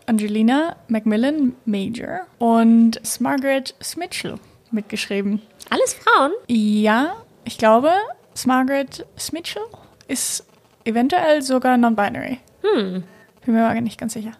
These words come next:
Speaker 2: Okay. Hast du es schon gelesen?
Speaker 1: Das Paper?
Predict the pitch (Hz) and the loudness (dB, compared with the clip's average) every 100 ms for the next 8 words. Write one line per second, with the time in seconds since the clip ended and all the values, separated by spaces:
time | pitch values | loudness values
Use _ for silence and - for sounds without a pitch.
0 | _ _ - 269 - 220 208 202 _ _ | _ _ -18 -12 -8 -6 -6 -8 _ _
1 | 214 220 233 220 233 226 196 175 170 170 | -6 -2 0 0 2 2 2 0 0 0
2 | 185 220 294 - - 220 214 208 262 | 0 0 0 -4 -8 -2 -2 0 -4